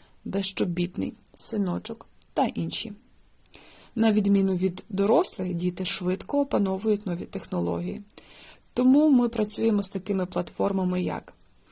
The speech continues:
генератор мемів, генератор ребусів, генератор Q R-кодів, Canva, Mentimeter, WordWall, Live Worksheet, Learning Apps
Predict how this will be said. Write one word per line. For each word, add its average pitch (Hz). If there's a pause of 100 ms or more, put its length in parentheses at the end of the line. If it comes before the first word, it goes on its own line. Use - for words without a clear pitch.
(360)
генератор 262
мемів, 180 (100)
генератор 180
ребусів, 180 (260)
генератор 175
Q 202
R-кодів, 180 (880)
Canva, 196 (600)
Mentimeter, 180 (360)
WordWall, 190 (560)
Live 196
Worksheet, 185 (540)
Learning 208 (120)
Apps -